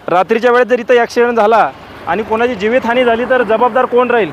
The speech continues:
महानगरपालिका जबाबदारी घेणार आहे की एमआयडीसी प्रशासन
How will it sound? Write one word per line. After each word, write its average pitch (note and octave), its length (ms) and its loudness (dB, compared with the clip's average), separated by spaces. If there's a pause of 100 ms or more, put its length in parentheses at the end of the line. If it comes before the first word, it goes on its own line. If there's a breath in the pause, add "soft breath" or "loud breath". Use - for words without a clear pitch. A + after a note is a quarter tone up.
(140)
महानगरपालिका A#3+ 720 0
जबाबदारी A#3+ 440 2
घेणार A3+ 260 0
आहे A#3+ 120 0
की A#3 180 -2
एमआयडीसी A3+ 380 -2
प्रशासन A#3 600 -2